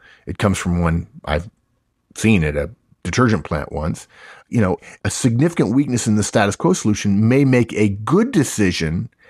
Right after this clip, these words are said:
out of choosing between two weak or another weak option,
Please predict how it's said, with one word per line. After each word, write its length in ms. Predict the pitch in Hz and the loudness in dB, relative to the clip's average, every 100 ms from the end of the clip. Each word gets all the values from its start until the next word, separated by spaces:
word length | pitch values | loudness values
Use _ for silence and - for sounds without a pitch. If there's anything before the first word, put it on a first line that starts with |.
| - - - | -20 -20 -4
out 200 | 110 113 | 0 2
of 100 | 110 95 | 2 0
choosing 400 | - 147 135 113 | 0 2 2 0
between 520 | 113 - 123 110 104 | 0 0 2 2 0
two 420 | - 180 170 156 - | -2 0 2 2 2
weak 580 | 107 120 117 113 - - _ _ _ _ - | 0 2 2 0 -4 -20 _ _ _ _ -2
or 260 | 117 110 | 0 2
another 560 | 107 110 117 135 120 90 | 2 2 2 4 2 0
weak 400 | 92 98 113 104 - | -2 0 2 2 0
option, 580 | 95 117 - 73 101 | 0 -2 -4 -6 -6